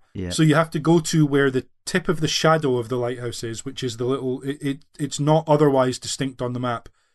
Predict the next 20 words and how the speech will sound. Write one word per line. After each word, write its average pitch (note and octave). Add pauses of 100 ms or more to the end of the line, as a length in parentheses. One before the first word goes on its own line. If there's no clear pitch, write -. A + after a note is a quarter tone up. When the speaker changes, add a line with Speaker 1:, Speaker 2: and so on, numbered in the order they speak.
(120)
Speaker 2:
You B2+
kinda C#3
have C3
to C#3
go C3
from C3+
the B2+
lighthouse B2
and A#2+
work A#2+
out, B2
"Oh, C#3
that B2
is B2+
the B2
shadow A#2+
for -
the B2
lighthouse." A#2 (500)
Um, A#2+